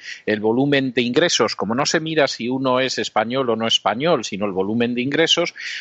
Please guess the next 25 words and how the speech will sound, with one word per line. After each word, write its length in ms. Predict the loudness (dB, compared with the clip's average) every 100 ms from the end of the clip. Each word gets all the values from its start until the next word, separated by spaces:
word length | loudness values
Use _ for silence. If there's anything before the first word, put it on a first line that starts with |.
| -2
por 160 | 2 2
el 80 | 2
volumen 440 | 2 4 2 0
de 80 | -2
ingresos 480 | 0 0 0 -2 -4
les 200 | -4 -2
iban 160 | 0
a 60 | 2
dar 160 | 2
la 100 | 2
vivienda 380 | -2 0 0 2
gratis 480 | 2 0 -2 -8 -6
y 100 | 0
luego 240 | 2 4 4
había 240 | 4 0
una 200 | 2 -2
serie 260 | -2 -2 2
de 80 |
ayudas 320 | 2 2 0 0
sociales 460 | -2 0 0 0
que 100 | -4
podías 360 | -2 2 2 2
vivir 260 | -2 -4
de 80 | -2
maravilla 600 | 2 2 2 0 0 0